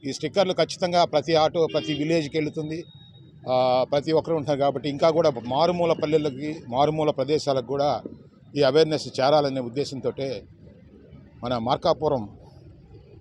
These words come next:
ఆటో యూనియన్ వాళ్ళ సహకారంతో ఈ కార్యక్రమాన్ని ఈరోజు మొదలుపెట్టడం జరిగింది.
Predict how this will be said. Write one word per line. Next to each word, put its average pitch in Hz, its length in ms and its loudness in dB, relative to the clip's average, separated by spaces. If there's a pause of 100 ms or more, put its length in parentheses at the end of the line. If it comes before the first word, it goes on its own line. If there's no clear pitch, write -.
ఆటో 127 520 2 (140)
యూనియన్ 127 300 -4
వాళ్ళ 120 220 -2
సహకారంతో 127 800 -2 (560)
ఈ 185 100 -2
కార్యక్రమాన్ని 135 640 0
ఈరోజు 120 380 -4
మొదలుపెట్టడం 120 440 -4
జరిగింది. 110 400 -8